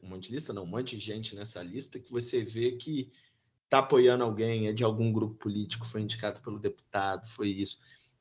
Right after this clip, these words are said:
A própria questão dos núcleos esportivos, né? Você vê que muitos funcionam, outros não. É, e... e,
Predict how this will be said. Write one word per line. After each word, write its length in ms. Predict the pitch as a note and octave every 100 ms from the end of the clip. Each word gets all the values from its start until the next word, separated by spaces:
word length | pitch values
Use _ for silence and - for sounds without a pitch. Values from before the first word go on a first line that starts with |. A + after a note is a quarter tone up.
| -
A 80 | C3
própria 360 | C#3 F#3+ B3 C4+
questão 420 | G3+ E3+ - E3+
dos 240 | E3 C3+ B2+
núcleos 440 | C#3+ F3+ E3+ C3
esportivos, 920 | - - B2+ A#2 - - D#3+ F#3 A#2+
né? 260 | A2+ A#2 C#3
Você 180 | A#2 A#2
vê 120 | A#2
que 120 | B2
muitos 320 | C3 B2 E3 -
funcionam, 640 | D3 B2+ - B2+ D3+ B2+
outros 580 | A#2 C#3 - - B2 A#2
não. 280 | A#2 C#3 D#3+ - - - - -
É, 840 | A2+ A2+ A2+ G#2+ G#2+ G#2 F#2+ G2+ - -
e... 300 | A#2+ C3 C3 A#2+ A#2 A2+ G#2+
e, 100 | G#2